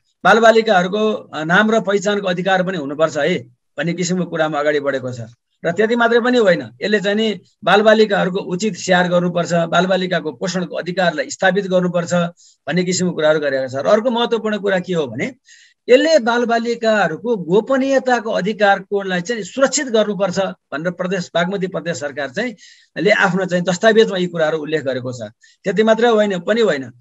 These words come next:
र प्रारम्भिक बाल विकासका कुराहरू, बाल, प्रारम्भिक बाल विकासका अधिकारका कुराहरूको बारेमा पनि प्रदेश सरकारले बोलेको छ।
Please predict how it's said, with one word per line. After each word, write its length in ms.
र 420
प्रारम्भिक 800
बाल 240
विकासका 1080
कुराहरू, 580
बाल, 200
प्रारम्भिक 600
बाल 200
विकासका 420
अधिकारका 460
कुराहरूको 460
बारेमा 280
पनि 240
प्रदेश 360
सरकारले 400
बोलेको 360
छ। 80